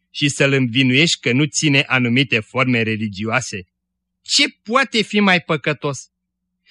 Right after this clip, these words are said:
Pe Dumnezeu nu-l interesează formele niciunei religii, ci el se bucură mult de fiecare suflet care, în credință și pocăință,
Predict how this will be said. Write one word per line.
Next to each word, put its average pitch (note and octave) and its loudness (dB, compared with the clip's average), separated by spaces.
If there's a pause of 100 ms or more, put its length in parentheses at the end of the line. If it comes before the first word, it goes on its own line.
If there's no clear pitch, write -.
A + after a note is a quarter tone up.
(160)
Pe D3 0
Dumnezeu C#3+ 0
nu-l D4+ -2
interesează B3 0
formele D#3+ 0
niciunei F#3 0
religii, D3 0 (420)
ci - -6
el C3+ 2
se B2+ -2
bucură B2 -2
mult D3 0 (220)
de B2+ 0
fiecare G#3+ 0
suflet F#3 -4 (400)
care, C3 0
în D3 0
credință C#3+ 0
și C3+ -6
pocăință, G3+ -4